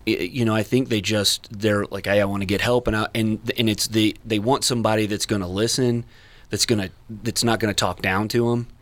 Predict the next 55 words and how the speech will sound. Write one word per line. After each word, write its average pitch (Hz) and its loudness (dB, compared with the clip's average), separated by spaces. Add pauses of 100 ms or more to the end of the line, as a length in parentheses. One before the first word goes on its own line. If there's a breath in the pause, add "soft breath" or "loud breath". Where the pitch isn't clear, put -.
(300 soft breath)
I 101 -8
mean, 104 0
that's 110 2
a 101 0
big 98 -2 (100)
thing, 101 2
you 107 0
know, 98 0
that's 95 -4
not 107 0
gonna 95 -2 (180)
come 107 0
at 101 2
'em 98 0
and 95 -2
try 98 2
to, 90 -6 (640 soft breath)
um, 95 0
necessarily 101 2
be 98 0
like 98 -2
a 90 -6
teacher, 107 0
but, 98 -2
you 110 -2
know, 90 -6 (420 soft breath)
again, 98 0
starting 104 0
with 104 -2
the 98 0
listening, 98 2
starting 101 2
with, 98 -6
"You 113 0
tell 117 2
me, 104 0 (640 loud breath)
uh, 71 -4
you, 107 2
you 123 -2
kinda 113 2
lead 104 0
the 95 -2
way 92 0
here 90 -4
in 87 -8
this. 80 -4
Like, 90 -6
I'm 104 0
gonna 107 2
follow 104 2
you, 95 -4
uh, - -8
you 85 -6
know, 87 -8
you, 92 -8